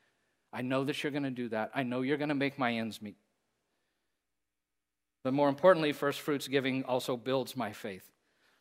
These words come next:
As I experience the reality of God's provision, week in, week out, every month,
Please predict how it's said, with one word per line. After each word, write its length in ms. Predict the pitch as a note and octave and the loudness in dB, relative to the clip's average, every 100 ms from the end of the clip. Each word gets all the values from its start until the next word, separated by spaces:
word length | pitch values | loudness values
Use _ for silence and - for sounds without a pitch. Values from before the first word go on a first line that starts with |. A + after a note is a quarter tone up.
| _ _ _ _ _ - | _ _ _ _ _ -10
As 140 | A#2 | -4
I 120 | A#2+ | -2
experience 880 | A2+ - - C#3 C#3+ D#3+ - - - - | -2 -4 -2 0 2 0 -4 -10 -12 -12
the 80 | A#2+ | -6
reality 460 | B2+ B2+ C#3 C#3+ C#3 | 0 4 4 4 0
of 100 | A#2+ | 0
God's 300 | B2+ C#3+ - | 0 0 0
provision, 680 | D#3+ C3+ C3+ C3 C3+ C#3 _ _ _ _ _ _ - - _ _ _ _ _ _ _ _ _ G#2 | 0 0 -2 -2 -4 -6 _ _ _ _ _ _ -20 -20 _ _ _ _ _ _ _ _ _ -4
week 320 | B2 E3 F3 | -2 0 2
in, 360 | D#3 D3+ D3+ - - - | 2 0 -4 -12 -20 -6
week 260 | B2+ C#3+ C#3 | -6 0 2
out, 340 | C3 C3 - - - | 4 2 -2 -12 -8
every 220 | C3 D3+ | -4 -2
month, 400 | C#3 C3+ C3 | 0 0 -2